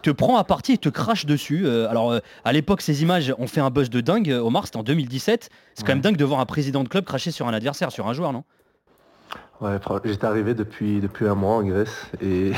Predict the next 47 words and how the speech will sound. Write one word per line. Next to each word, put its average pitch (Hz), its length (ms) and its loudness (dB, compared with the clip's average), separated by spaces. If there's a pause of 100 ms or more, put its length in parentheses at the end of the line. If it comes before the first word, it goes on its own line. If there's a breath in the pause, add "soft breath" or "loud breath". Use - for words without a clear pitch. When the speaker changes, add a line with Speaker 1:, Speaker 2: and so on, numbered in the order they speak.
(120)
Speaker 2:
<laughs> 160 160 -2
et 151 60 4
donc 117 200 -2
voilà, 107 240 2
on 120 100 2
joue 104 140 -2
ce - 140 -6
match 110 240 0
à 104 60 2
Larissa. 110 600 0 (800 loud breath)
Je - 160 -14
pense 117 220 -4
qu'on 110 100 -4
fait 113 160 -4
match 110 240 -2
nul 123 220 0
un 113 200 0
un. 120 400 2
Euh, 101 340 0 (200)
Speaker 1:
Ouais. 110 100 0
Speaker 2:
à 107 40 -2
la, 104 160 0
il 101 220 -4
marque - 180 -4
à - 20 2
la 104 100 2
dernière 110 360 0
minute 104 320 -2
sur - 180 -8
un - 100 -2
but 101 160 -4
un 101 60 -2 (100)
peu, 98 120 -4 (120)
un 101 60 -6
peu 107 160 -6
gag. 113 320 0 (1080 loud breath)
Et 107 680 4
bon, 113 160 2
à 107 40 4
la 104 60 0
fin 107 140 -2
du 101 120 0
match, 110 160 2
je 107 60 0
me 101 60 0
dispute 98 380 -6
un - 20 -2